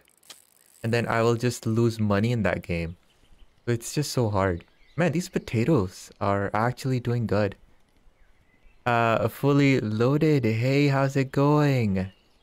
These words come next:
Welcome to the stream. I hope your week's been going great. That is a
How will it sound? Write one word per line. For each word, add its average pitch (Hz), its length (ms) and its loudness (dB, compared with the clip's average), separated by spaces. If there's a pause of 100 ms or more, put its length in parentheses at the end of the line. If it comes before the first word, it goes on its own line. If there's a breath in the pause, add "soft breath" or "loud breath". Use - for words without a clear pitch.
(420)
Welcome 120 220 -4
to 131 100 -2
the 104 80 -10
stream. 120 340 -6
I 113 80 0
hope 113 200 -2
your 110 120 0
week's 104 240 -6
been 104 140 -6
going 101 240 -2
great. 131 260 -2
That 131 360 -2
is 120 280 0
a 113 420 0